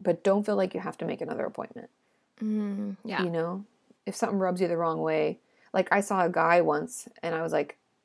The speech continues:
Speaker 1: "I can't see a man therapist personally." Um,
Speaker 2: Mm-hmm.
Speaker 1: and immediately I knew that. And I was like, "I'm not gonna come back. <laughs> This isn't
Speaker 2: <laughs>
Speaker 1: gonna work for me."
Speaker 2: And that's okay. Yeah, everyone's different.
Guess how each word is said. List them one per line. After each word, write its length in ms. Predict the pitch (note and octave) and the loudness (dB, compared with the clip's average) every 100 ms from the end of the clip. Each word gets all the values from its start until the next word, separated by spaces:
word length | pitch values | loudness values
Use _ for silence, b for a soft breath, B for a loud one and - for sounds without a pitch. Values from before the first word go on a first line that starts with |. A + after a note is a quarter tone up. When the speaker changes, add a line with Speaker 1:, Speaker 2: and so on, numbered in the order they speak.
| - | 4
Speaker 1:
"I 120 | F3 | 4
can't 220 | E3+ C#3+ | 4 -8
see 140 | - A#2+ | -6 -6
a 60 | |
man 340 | G#2+ G2 - G3 | -4 -6 -6 -6
therapist 540 | - - - D#3 - | -4 -4 -6 -14 -10
personally." 560 | - - - F3+ G3 A3+ _ _ - G#3+ | -6 -6 -4 -4 -4 -6 _ _ -6 0
Um, 220 | E3 D#3 | 4 4
Speaker 2:
Mm-hmm. 120 | F#3+ - _ _ _ _ _ _ _ | 0 -8 _ _ _ _ _ _ _
Speaker 1:
and 100 | G3 | 2
immediately 460 | G3+ G#3+ A#3+ A#3+ G3 | 6 8 8 8 6
I 40 | F3 | 4
knew 140 | F3+ | 2
that. 140 | D#3+ D3 | 2 2
And 80 | |
I 20 | D#3+ | -2
was 60 | D#3 | -2
like, 140 | C#3 | -2
"I'm 100 | D3+ | -2
not 160 | D#3 F3 | -4 -2
gonna 140 | G#3 | -4
come 140 | G#3+ | -2
back. 260 | C4+ C4+ B3 - - | 0 0 -2 -4 2
<laughs> 280 | - - C4+ - - | 4 8 8 8 6
This 220 | - A#3+ A3 | 8 8 8
isn't 280 | A#3 C#4+ | 6 6
Speaker 2:
<laughs> 20 | A#3+ | 6
Speaker 1:
gonna 160 | C#4+ | 6
work 240 | C4+ - - | 6 4 6
for 160 | A#3+ | 6
me." 140 | A3 A3 | 8 6
Speaker 2:
And 140 | D4 | 6
that's 180 | D#4+ D#4+ | 4 2
okay. 460 | D4 - G#3+ G#3 | 0 2 2 2
Yeah, 160 | G3+ F3 | 2 2
everyone's 420 | G3+ A3+ A3 G#3+ | 0 0 0 0
different. 480 | - E3+ - D#3+ - | -2 -6 -4 -6 -8